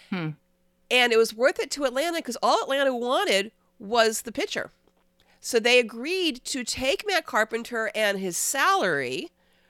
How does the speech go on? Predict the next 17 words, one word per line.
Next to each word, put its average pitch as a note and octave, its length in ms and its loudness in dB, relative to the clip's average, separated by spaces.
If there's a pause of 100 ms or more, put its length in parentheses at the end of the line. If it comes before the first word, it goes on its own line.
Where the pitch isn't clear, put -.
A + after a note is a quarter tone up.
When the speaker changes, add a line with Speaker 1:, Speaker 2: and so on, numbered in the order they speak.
(240)
Speaker 2:
away F#3 640 2 (260)
so - 240 -2
that, G3 260 0
so G#3 140 -2
San G#3 220 -2
Diego, G3 540 -2
like, F#3 220 -8
would F#3 280 -2
benefit G#3 480 -2
for F#3+ 100 -12
not F#3 220 -6
having F#3 320 -8
that E3 260 -6
financial F#3 560 -6
burden. D3 520 -6 (260)
Speaker 1:
Huh. C#3+ 240 -2 (120)
Speaker 2:
And A#3 300 2